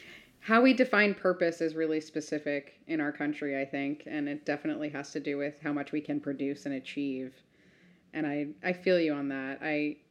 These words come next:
sometimes I, <laughs> I mean, I'm a workaholic to begin with, but this, this free time or downtime,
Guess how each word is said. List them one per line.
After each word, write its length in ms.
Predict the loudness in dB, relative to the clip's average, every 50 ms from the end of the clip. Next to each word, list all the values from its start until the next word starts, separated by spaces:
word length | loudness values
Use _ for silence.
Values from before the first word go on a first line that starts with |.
| _ -18
sometimes 520 | -4 -2 -2 0 0 2 2 2 2 2 2
I, 340 | 2 2 2 0 0 -4 -6 0 2 4 4 4 2 -4 -14 -20
<laughs> 480 | -20 -18 -18 -20 -20 -20 _ _ _ 2
I 100 | 4 4
mean, 120 | 6 8
I'm 160 | 8 8 10 10
a 40 |
workaholic 600 | 10 10 10 8 8 6 6 8 8 8 6 4
to 100 | 2 2
begin 360 | 2 2 2 2 2 2 4 4
with, 280 | 4 2 2 -2 -4 -4 -2
but 460 | 0 0 2 2 2 0 -2 -4 -8 _ _ -4
this, 320 | 0 2 2 2 0 -4 -14 _ 4
this 260 | 4 6 6 4 2
free 300 | -4 0 2 4 4 4
time 380 | 2 2 2 4 4 4 4
or 100 | 2 2
downtime, 920 | 2 0 0 0 0 0 0 0 2 2 4 4 4 4 4 2 0 -2